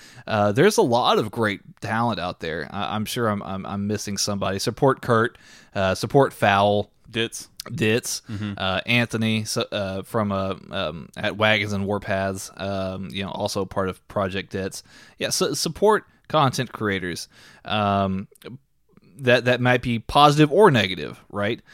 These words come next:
Speaker 1: Uh, because somebody who's overly positive is going to give you,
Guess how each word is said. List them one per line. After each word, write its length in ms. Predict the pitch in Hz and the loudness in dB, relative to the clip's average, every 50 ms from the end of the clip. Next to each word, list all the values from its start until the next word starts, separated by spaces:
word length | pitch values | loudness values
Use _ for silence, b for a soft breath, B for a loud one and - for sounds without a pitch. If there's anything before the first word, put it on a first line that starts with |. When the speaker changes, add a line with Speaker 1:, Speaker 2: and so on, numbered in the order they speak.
| b b b - | b b b -6
Speaker 1:
Uh, 260 | - 101 101 98 101 | -2 0 2 2 2
because 480 | 98 101 110 - - 120 113 104 98 - - - | 0 -2 -2 0 2 2 2 2 -2 -4 -8 -4
somebody 320 | - - 180 170 165 156 147 | -2 0 2 2 4 4 4
who's 220 | 131 139 123 120 | 4 4 2 4
overly 380 | - 139 147 139 139 139 131 117 | 4 4 6 6 6 6 4 4
positive 440 | - 131 120 123 120 120 113 110 | 4 6 6 6 6 6 2 0
is 140 | 107 107 101 | 0 -2 -2
going 240 | 110 107 113 110 104 | -4 -2 -2 -2 -2
to 60 | 101 | -2
give 200 | 98 107 104 98 | -2 -2 -2 -2
you, 320 | 101 98 95 98 101 98 | -2 0 0 0 0 -2